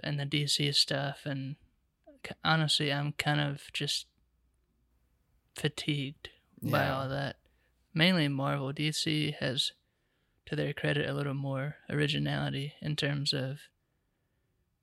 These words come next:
Speaker 1: differing their films, and they don't all have that, "Oh, I'm about to be emotional. Just kidding, I'm gonna hit you with a joke." Like, that's
Speaker 2: Yeah.
Speaker 1: all Marvel, every movie.
Speaker 2: Yeah.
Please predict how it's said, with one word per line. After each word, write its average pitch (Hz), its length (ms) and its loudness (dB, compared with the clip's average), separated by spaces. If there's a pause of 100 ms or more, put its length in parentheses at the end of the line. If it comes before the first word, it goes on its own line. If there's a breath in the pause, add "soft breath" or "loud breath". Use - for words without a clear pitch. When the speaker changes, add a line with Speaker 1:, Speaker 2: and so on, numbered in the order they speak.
(140)
Speaker 1:
differing 147 640 0 (580)
their 147 160 2
films, 143 640 2
and 139 340 -4
they 143 100 -4
don't 143 160 -2
all 139 220 -2
have 139 240 -2
that, 131 220 -8 (720)
"Oh, 190 140 0
I'm 170 200 2
about 156 260 0
to 160 80 0
be 156 100 2
emotional. 151 540 0
Just 156 180 2
kidding, 170 240 2
I'm 143 60 2
gonna 156 80 4
hit 156 120 2
you 151 60 0
with 143 100 -2
a 123 60 -2
joke." 143 440 -4 (160)
Like, 147 140 -2
that's 120 260 4
Speaker 2:
Yeah. 113 80 4
Speaker 1:
all 143 280 0
Marvel, 139 560 -4
every 151 220 -4
movie. - 380 -10 (300)
Speaker 2:
Yeah. 110 380 -2